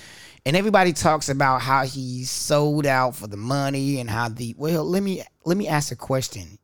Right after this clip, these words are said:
ladies and gentlemen. He did what most Americans would do when an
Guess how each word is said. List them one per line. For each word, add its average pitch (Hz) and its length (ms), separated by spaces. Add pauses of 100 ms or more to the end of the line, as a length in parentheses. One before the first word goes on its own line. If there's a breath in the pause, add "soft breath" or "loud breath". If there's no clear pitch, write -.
(140)
ladies 98 320
and 95 100
gentlemen. 90 360 (3000 soft breath)
He 196 300
did 147 560
what 113 260
most 120 420
Americans 123 680
would 139 260
do 101 240 (460)
when 98 160
an 85 80